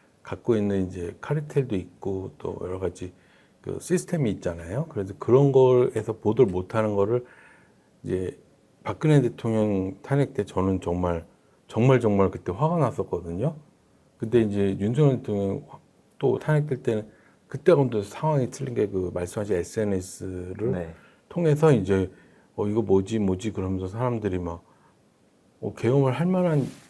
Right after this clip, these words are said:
Speaker 1: 사유가 있었겠지. 대통령을 믿는 거죠. 그렇지만 이제 반대 그 세력들은,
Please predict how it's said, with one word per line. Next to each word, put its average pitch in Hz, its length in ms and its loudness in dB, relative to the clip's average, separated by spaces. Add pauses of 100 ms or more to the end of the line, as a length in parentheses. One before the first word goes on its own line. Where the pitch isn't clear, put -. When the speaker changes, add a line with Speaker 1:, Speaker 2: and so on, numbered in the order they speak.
(400)
Speaker 1:
사유가 208 420 2
있었겠지. 98 880 -2
대통령을 135 420 2
믿는 120 340 4
거죠. 87 600 2
그렇지만 107 460 -4
이제 95 180 -4 (540)
반대 104 760 4 (320)
그 95 380 -8
세력들은, 117 760 -2